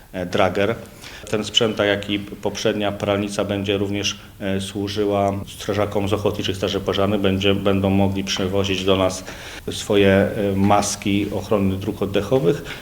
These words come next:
i my będziemy je, e, konserwować. Natomiast, e, pod kątem aparatów powietrznych bardzo się cieszę, że pozyskaliśmy czternaście sztuk, ze względu na to, że te, które używaliśmy, miały już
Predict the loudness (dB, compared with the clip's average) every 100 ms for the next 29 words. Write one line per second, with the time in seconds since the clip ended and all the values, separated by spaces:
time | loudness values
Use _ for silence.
0 | -4 0 2 4 4 4 2 2 2 2
1 | 0 -4 -6 -4 -2 -2 -2 -2 -2 2
2 | 2 2 2 -2 -8 -12 -12 -10 -12 -10
3 | -6 -4 0 2 0 -2 -8 -8 -6 -6
4 | -4 -6 -2 -2 -2 -2 -2 2 2 2
5 | -2 -2 2 2 0 -2 -2 -2 -2 -2
6 | -2 -2 -2 -4 -4 -8 -10 -8 -6 -8
7 | -4 -4 -2 -6 -6 -4 -4 -4 -4 -4
8 | -4 -6 -4 -4 -2 -2 -2 -2 -2 -2
9 | -2 0 0 0 -4 -16 -18 -18 -2 0
10 | 0 -2 -2 0 0 0 0 -2 -4 -4
11 | -2 -2 -2 -2 -8 -16 -20 -18 -10 -6
12 | -2 -2